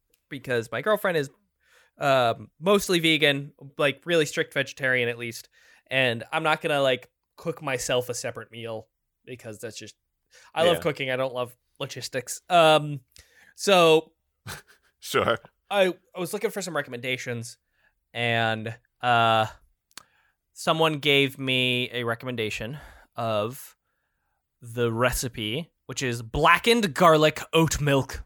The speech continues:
Speaker 1: ramen. It was
Speaker 2: Oh, okay.
Speaker 1: incredible. And so blackened,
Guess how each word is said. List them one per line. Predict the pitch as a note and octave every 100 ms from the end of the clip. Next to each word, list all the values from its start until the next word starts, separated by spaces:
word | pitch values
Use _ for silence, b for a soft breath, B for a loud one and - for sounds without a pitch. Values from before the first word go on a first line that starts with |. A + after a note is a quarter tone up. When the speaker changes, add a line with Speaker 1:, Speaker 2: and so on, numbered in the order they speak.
| _
Speaker 1:
ramen. | B2+ G#2+ G2 - - A#2+ _ _ _ _ _ _ _ _ _ _ _ _ _ _ _ _ _
It | D#3+ D#3
was | D#3 D#3 D#3 D3+ C#3 - -
Speaker 2:
Oh, | F#3
okay. |
Speaker 1:
incredible. | E3 A2 A2 D#3 C#3+ B2 A2 G2 F#2 - b b b
And | D#3+ D#3
so | - E3+ D3+
blackened, | C3 F#3+ G#3 E3 C3+